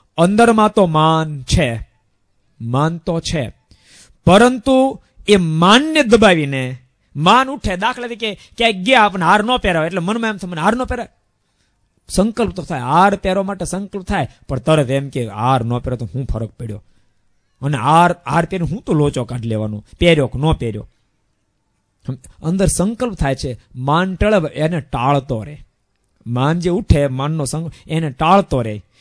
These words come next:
દેહ કરીને પાછો જણાવાય ન દે. પોતાને ઉઠેલો જે સંકલ્પ છે માનનો, અહંકારનો, એને પોતે સ્વયં શુભ સંકલ્પ કરીને ટાળે અને દેહ કરીને જણાવવા પણ ન દે કે મનનો સંકલ્પ ઉઠ્યો છે. અને અતિ સરળ વર્તે.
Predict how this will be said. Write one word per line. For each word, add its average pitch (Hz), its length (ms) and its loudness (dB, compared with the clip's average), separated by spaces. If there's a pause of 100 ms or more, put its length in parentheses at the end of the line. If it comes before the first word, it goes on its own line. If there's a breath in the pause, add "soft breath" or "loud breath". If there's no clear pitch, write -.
(160)
દેહ 190 300 6
કરીને 269 240 0
પાછો 262 320 0
જણાવાય 262 440 4
ન 254 120 2
દે. 156 240 -2 (260 soft breath)
પોતાને 262 420 2
ઉઠેલો 254 400 2
જે 277 100 2
સંકલ્પ 277 460 0
છે 233 140 -2
માનનો, 190 360 -2
અહંકારનો, 156 920 0 (260 loud breath)
એને 208 220 2
પોતે 226 400 2
સ્વયં 247 600 2
શુભ 285 340 0
સંકલ્પ 240 420 -2
કરીને 196 200 -2
ટાળે 202 500 2 (280 loud breath)
અને 214 220 4
દેહ 214 240 8
કરીને 214 240 2
જણાવવા 202 380 6
પણ 240 220 4
ન 190 180 2
દે 156 260 4
કે 151 120 -2
મનનો 151 320 -2
સંકલ્પ 202 440 -6
ઉઠ્યો 120 300 -4
છે. 156 320 -2
અને - 500 -2
અતિ 320 360 4
સરળ 277 300 6
વર્તે. 214 440 -2